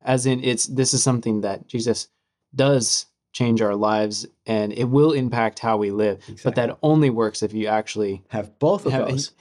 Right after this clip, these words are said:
Speaker 1: yeah.
Speaker 2: Yeah.
Speaker 1: Yeah.
Speaker 2: Okay, so let's go to the, uh, creedalism, which is a strong emphasis on doctrine, but weak practice. Some of our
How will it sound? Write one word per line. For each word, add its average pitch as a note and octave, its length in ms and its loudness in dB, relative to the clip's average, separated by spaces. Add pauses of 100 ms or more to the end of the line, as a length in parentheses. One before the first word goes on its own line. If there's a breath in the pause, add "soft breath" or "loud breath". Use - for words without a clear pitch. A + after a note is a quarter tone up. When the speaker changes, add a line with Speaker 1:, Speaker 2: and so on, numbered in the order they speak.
(160)
Speaker 1:
yeah. A2+ 420 -2 (160)
Speaker 2:
Yeah. - 220 -8
Speaker 1:
Yeah. G#2+ 360 -6
Speaker 2:
Okay, E3+ 240 0
so F#3+ 140 0
let's A3 120 0
go F#3 220 2
to E3+ 140 0
the, C3+ 320 2
uh, A2 120 0
creedalism, A2 840 -4
which C#3 220 0
is C3 180 0
a A2+ 80 -4
strong F3 500 0
emphasis F3 680 -4
on B2 240 -2
doctrine, D3 760 -4 (280)
but C3 220 -4
weak D3+ 300 -4
practice. - 600 -8 (180)
Some F3 300 0
of G#3 160 -4
our E3+ 420 0